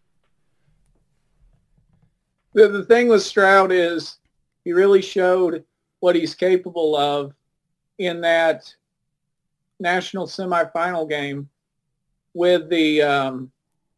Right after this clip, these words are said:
Georgia Bulldogs, 'cause he really played off schedule m-, on multiple snaps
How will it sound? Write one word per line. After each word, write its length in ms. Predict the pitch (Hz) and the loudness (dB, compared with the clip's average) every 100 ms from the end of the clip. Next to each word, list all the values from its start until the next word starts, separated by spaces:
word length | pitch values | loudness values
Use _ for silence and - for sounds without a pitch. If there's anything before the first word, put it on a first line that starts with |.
| _ | _
Georgia 380 | - 180 175 165 | -2 0 0 -2
Bulldogs, 840 | 147 180 175 165 165 123 127 - _ _ _ _ _ _ | -2 0 0 0 -2 -4 -10 -18 _ _ _ _ _ _
'cause 180 | - 151 | -2 -2
he 100 | 147 | -2
really 320 | 151 190 190 | 0 2 2
played 600 | 190 - 165 156 143 135 - _ _ _ _ - | 0 -2 2 2 0 -4 -14 _ _ _ _ 0
off 240 | 165 - | 0 0
schedule 800 | - 175 165 147 143 143 131 127 _ _ _ _ _ _ _ _ _ - | -2 0 0 0 -2 -2 -4 -10 _ _ _ _ _ _ _ _ _ -16
m-, 260 | 196 175 160 | -12 -10 -6
on 180 | 170 | -4
multiple 360 | 170 185 175 156 | 0 0 0 -6
snaps 720 | - 190 185 151 139 - - | -8 -6 -2 -2 -4 -14 -20